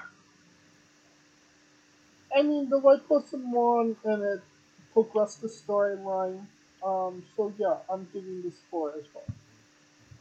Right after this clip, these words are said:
All right. Um, next match. Um, we got Seth freaking Rollins defeating Finn Balor, uh, to retain the World Heavyweight Championship in twelve minutes, thirty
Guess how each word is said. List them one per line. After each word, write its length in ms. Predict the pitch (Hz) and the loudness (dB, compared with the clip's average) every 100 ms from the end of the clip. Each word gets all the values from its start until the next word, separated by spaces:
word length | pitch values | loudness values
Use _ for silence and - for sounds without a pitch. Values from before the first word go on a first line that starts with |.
| - | 2
All 80 | 294 | 6
right. 220 | 262 - | 6 4
Um, 380 | 233 247 240 220 - - - | 6 6 6 8 8 8 -4
next 480 | 233 233 214 - 233 | -2 0 -2 -6 -8
match. 640 | 247 320 453 - - - - | -2 -2 -2 -8 -20 -16 -4
Um, 580 | 220 220 208 175 160 156 _ _ _ _ _ | 0 2 2 0 -6 -10 _ _ _ _ _
we 220 | 214 233 240 | -10 -6 2
got 400 | 233 214 - - | 6 6 4 -2
Seth 300 | - 240 233 - | 2 2 2 -8
freaking 320 | 240 - 220 | -8 -4 0
Rollins 480 | 220 226 226 220 220 | 4 6 6 2 -2
defeating 440 | 226 220 233 202 190 - | -8 -10 -10 -10 -10 -6
Finn 180 | 208 196 - | -6 -6 2
Balor, 600 | 196 196 196 190 190 185 _ _ _ _ _ - | 4 4 2 0 0 -2 _ _ _ _ _ -4
uh, 580 | 214 208 202 190 180 170 - - | 2 4 4 2 0 -4 -8 -12
to 140 | 247 226 | -6 -6
retain 460 | 220 - 214 208 | -6 -2 -2 -2
the 80 | 208 | -4
World 300 | 190 202 196 - | -2 0 -2 -4
Heavyweight 400 | 190 185 165 - | -12 -6 -8 -6
Championship 800 | - 247 240 233 226 - 226 | -2 -2 -2 -6 -6 -6 -6
in 100 | 202 | -8
twelve 300 | 202 208 180 | -6 -2 -2
minutes, 240 | 190 185 175 - | -4 -10 -12 -10
thirty 220 | 175 | -10